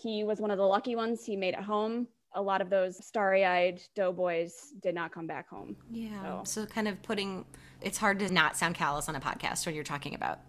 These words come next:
Speaker 2: these kinds of things, you know?
Speaker 1: Yeah.
Speaker 2: Um, but yeah, that's,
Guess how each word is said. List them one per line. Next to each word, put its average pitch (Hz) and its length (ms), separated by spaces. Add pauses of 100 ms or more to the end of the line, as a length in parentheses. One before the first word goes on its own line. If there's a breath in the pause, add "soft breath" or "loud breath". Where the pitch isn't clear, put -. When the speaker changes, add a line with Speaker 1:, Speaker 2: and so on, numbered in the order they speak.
Speaker 2:
these 165 160
kinds 151 220
of 143 80
things, 135 260
you 165 80
know? 156 140 (340 loud breath)
Speaker 1:
Yeah. 190 300 (160)
Speaker 2:
Um, 175 560
but 202 80
yeah, 196 200
that's, 165 380